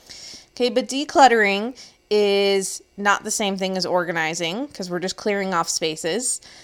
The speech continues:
um, and it's not the same thing as minimalization. I think that term gets thrown around the most to kind of get people excited about minimalization, because we can really picture what it would feel like to have a decluttered space,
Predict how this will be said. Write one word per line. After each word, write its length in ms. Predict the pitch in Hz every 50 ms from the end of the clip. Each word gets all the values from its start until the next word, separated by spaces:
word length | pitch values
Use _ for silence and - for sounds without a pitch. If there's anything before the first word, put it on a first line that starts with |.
| - - _
um, 200 | - 190 190 180 -
and 120 | 202 214
it's 140 | 214 - -
not 200 | 240 226 214 190
the 80 | 208
same 200 | - 214 190 180
thing 180 | 170 185 180 175
as 100 | 170 175
minimalization. 760 | 180 170 165 160 156 156 165 151 143 135 - - - - - -
I 100 | - 220
think 280 | 226 277 269 240 196 220
that 240 | 233 254 254 - -
term 240 | - 339 294 285 269
gets 220 | 262 247 - -
thrown 280 | - 233 240 233 226 226
around 280 | 226 220 214 214 190
the 80 | 196 190
most 760 | 190 190 190 190 190 214 262 254 - - - - - - - _ _ _ _ _ _ - _ _ _ _ _ _ -
to 140 | - 277
kind 340 | - - - 233 220 214 208
of 120 | 208 190 180
get 180 | 220 - -
people 320 | - 233 214 - 202 - -
excited 760 | - 190 - - - - - - - 180 175 180 202 214 247 226
about 320 | 262 294 294 285 285 226
minimalization, 920 | 285 294 294 294 294 294 302 294 277 285 294 294 294 - 339 311 302 294 254
because 500 | 247 220 - 262 220 202 196 185 - -
we 160 | 202 208 208
can 300 | 190 214 208 196 190 202
really 500 | 220 247 254 269 262 277 269 262 262 254 - - - - - - _ _ _ -
picture 680 | - - - 226 240 240 240 - - 254 247 247 247
what 200 | 226 220 208 208
it 80 | -
would 160 | - 202 180 -
feel 260 | - - 208 214 214
like 180 | 220 233 226
to 80 | - 220
have 200 | - 214 190 190
a 60 | 202
decluttered 760 | 165 - - 175 185 202 196 - - - 208 196 190 202 185 175
space, 640 | - - - - 170 160 185 233 294 196 - -